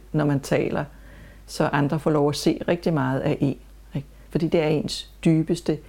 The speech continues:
indre, solen, øh, handler om, og det er den, man kommunikerer ud på en eller anden måde.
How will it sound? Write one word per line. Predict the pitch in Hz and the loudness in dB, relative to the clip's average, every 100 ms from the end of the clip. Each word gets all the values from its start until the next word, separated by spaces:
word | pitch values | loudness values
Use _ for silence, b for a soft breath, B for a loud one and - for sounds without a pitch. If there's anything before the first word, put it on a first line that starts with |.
| - | 0
indre, | 156 139 135 165 151 b b b | 4 4 2 -2 -4 b b b
solen, | - 160 139 151 151 - b b - - | -2 0 2 -2 -4 -8 b b -20 -2
øh, | 151 143 131 160 | 2 2 0 -8
handler | - 151 147 160 | 0 2 2 0
om, | 151 139 - | 0 -2 -2
og | 151 - | -4 -2
det | |
er | 151 151 | 0 0
den, | - | 0
man | 156 | -4
kommunikerer | - 156 151 - 151 | -2 -2 -2 -2 -2
ud | 143 | -2
på | - 147 | -2 -2
en | 139 | -2
eller | |
anden | 135 139 | 0 -2
måde. | 135 131 | -2 -6